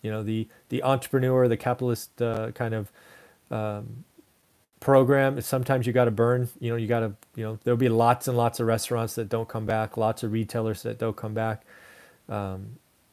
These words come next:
but there will be opportunities to kind of fill those gaps. So I am optimistic on the other side, but I know we gotta go through hell to get there. So, uh, be safe. Let me know what you think about Tesla, over, under.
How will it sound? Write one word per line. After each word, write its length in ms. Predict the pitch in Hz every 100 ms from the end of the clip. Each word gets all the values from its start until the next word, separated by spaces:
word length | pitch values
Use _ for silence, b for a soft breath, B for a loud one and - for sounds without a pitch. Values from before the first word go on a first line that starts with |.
| _ _ _ -
but 300 | 139 113 -
there 100 | 117
will 80 |
be 160 | 110 120
opportunities 600 | 117 117 113 120 113 107
to 60 | 120
kind 200 | - 110
of 80 | -
fill 260 | - 107
those 240 | 104 104 -
gaps. 360 | 101 98 -
So 240 | - 107 98 - _ _ _ _ _ _ _ - - _ B B B
I 300 | 127 131 143
am 240 | 156 139 139
optimistic 680 | 151 156 156 156 - 185 - -
on 100 | 160
the 100 | 160
other 140 | 170
side, 400 | - 175 185 196 - _ _
but 160 | 117 120
I 80 | 117
know 220 | 120 131
we 120 | 127
gotta 260 | 113 123 117
go 120 | 123
through 220 | - 123
hell 240 | 104 113
to 80 | 110
get 200 | 104 107
there. 200 | 98 98
So, 440 | 101 - 107 107 110
uh, 140 | 107 - b b
be 120 | -
safe. 460 | 156 180 180 185 -
Let 140 | - 160
me 60 |
know 100 | 170
what 100 | 170
you 60 | -
think 120 | 165
about 160 | 160 160
Tesla, 400 | 160 156 165 156
over, 320 | 143 143 151
under. 380 | 139 143 151 143